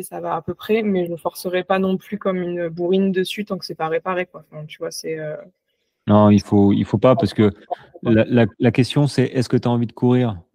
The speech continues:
Speaker 2: euh, dans un an, dans deux ans, dans cinq ans, est-ce que t'as envie de courir ? Moi, c'est comme ça que je, je vois. Je, je préfère, là, regarde, m'arrêter deux jours parce que j'ai un tendon qui me fait mal,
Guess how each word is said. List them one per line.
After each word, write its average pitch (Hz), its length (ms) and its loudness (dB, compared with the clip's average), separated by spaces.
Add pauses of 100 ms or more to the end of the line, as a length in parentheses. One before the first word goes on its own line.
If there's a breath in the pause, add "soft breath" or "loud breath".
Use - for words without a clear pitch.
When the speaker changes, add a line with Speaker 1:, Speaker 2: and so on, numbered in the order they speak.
(140)
Speaker 2:
euh, 98 580 -4
dans 98 320 0
un 110 140 0
an, 143 260 -2
dans 107 300 -4
deux 107 240 -2
ans, 131 200 -4
dans 107 280 -4
cinq 104 260 -6
ans, 120 60 -2
est-ce 113 100 -4
que 104 80 -6
t'as 110 80 -4
envie 107 140 -2
de - 40 -16
courir ? 107 200 -2 (1000 soft breath)
Moi, 107 160 -4
c'est 104 140 -10
comme 107 160 -4
ça 120 160 -2
que 107 60 -6
je, 98 280 -4
je 95 60 -6
vois. 101 260 0
Je, 95 460 -4
je 95 140 -4
préfère, 131 460 -2
là, 113 200 -2
regarde, 98 300 -4
m'arrêter 107 360 -2
deux 107 180 0
jours 131 240 -2
parce 107 160 -6
que 101 280 -2
j'ai 98 120 -4
un 98 120 0
tendon 107 240 -2
qui 101 160 -10
me 90 40 -10
fait - 120 -8
mal, 120 340 -2